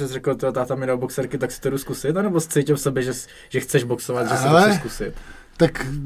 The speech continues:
Speaker 2: říkám, kamarád říkal, že byl na třech hodinách karate, já jsem mu řekl, že mám boxerky, což jako tenkrát byla úplně jiná doba. "Ty vole, máš,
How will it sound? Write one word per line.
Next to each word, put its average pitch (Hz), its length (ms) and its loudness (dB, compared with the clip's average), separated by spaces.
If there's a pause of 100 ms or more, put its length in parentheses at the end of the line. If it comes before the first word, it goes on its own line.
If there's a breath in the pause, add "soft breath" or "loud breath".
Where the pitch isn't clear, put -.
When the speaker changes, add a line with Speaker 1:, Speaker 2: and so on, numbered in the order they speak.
(240)
Speaker 2:
říkám, 160 480 4 (220)
kamarád 165 480 6
říkal, 156 300 6
že 156 140 6
byl 165 140 8
na 160 100 8
třech 165 180 4
hodinách 165 400 4 (280 loud breath)
karate, 147 420 2
já 165 120 6
jsem 143 160 2
mu 151 80 6
řekl, 151 240 4
že 143 80 4
mám 165 140 6
boxerky, 147 580 2
což 151 220 -2
jako 165 280 6 (560 loud breath)
tenkrát 156 420 8
byla 165 140 12
úplně 165 240 8
jiná 165 200 10
doba. 160 280 6
"Ty - 180 4
vole, 143 140 8
máš, 139 200 6